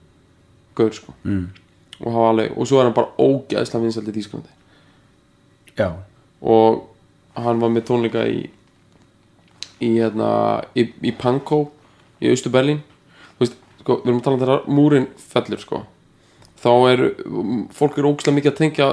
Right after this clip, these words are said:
Speaker 1: David Hasselhoff við það. Af því David Hass-, Hasselhoff mætti actually þegar að múrinn féll, sko.
Speaker 2: Já.
Speaker 1: Og hann féll, hérna, eh, ellefta nóvember nítján hundruð áttatíu og níu.
Speaker 2: Mm.
Speaker 1: Þá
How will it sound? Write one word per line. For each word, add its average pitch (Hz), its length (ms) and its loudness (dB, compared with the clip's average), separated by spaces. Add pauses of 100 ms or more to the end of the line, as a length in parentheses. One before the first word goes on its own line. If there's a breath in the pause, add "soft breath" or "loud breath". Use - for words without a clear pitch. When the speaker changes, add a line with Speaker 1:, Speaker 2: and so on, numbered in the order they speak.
Speaker 1:
David 151 240 2
Hasselhoff 143 580 -6
við 110 140 0
það. - 80 -10 (180)
Af 117 80 -2
því 113 100 -6
David 135 220 0
Hass-, 143 380 -2
Hasselhoff 135 340 0
mætti - 320 -2
actually 143 320 -6
þegar 165 340 0
að 143 120 2
múrinn 147 260 2
féll, - 420 -4
sko. - 220 -10
Speaker 2:
Já. 101 160 -2
Speaker 1:
Og - 400 -14
hann 113 80 -2
féll, 131 320 0 (140)
hérna, 120 320 0 (600)
eh, 120 300 0
ellefta - 320 -2
nóvember 117 400 -2
nítján 120 240 -2
hundruð 113 160 0
áttatíu 113 160 -6
og 107 80 -4
níu. 104 80 -6
Speaker 2:
Mm. - 320 -20
Speaker 1:
Þá 139 100 4